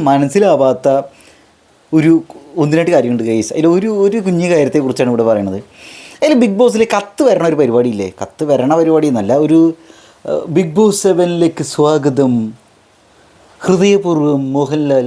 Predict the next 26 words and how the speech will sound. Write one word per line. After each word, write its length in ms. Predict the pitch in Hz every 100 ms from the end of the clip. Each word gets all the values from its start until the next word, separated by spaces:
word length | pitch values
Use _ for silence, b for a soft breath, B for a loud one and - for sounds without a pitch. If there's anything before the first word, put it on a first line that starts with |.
| 147
അങ്ങനെ, 140 | 156 160
അങ്ങനെ 140 | 170 180
ഒരു 80 | 156
സാധനമില്ലേ, 320 | 135 104 98 - _ _ _ -
ചുവപ്പ് 300 | 156 147 165
നിറത്തിൽ 260 | 147 143 147 - b b b b b b -
ഒരു 80 | 139 147
ബ്ലാക്ക് 500 | 135 143 147 - 165 165
ബിഗ് 160 | 147 135
ബോസ് 180 | 165 160
എന്നൊക്കെ 180 | 165 160
എഴുതിയിട്ട് 200 | 160 170
ഒരു 80 | 160
ബ്ലാക്ക് 260 | 156 147 147
കളറുള്ള 340 | 165 160 160 160
ഒരു 40 | 156
സാധനത്തിൻ്റെ 320 | 147 143 156
ഉള്ളിൽ 180 | 156 147 160
ഒരു 100 | 156
റെഡ് 200 | 143 143
കളറുള്ളത് 420 | 160 156 147 151 156 151
അവരെടുക്കണത്. 480 | 156 160 151 147 147 - _ _ _ _ B B B B B 453
അതിൻ്റെ 280 | 349 277 165 139
വീഡിയോ 260 | 139 143 117
ഉണ്ടെങ്കിൽ 300 | 104 104 110 117 _ _ _ _ _ _ _ 175
ഓരോ 180 | 185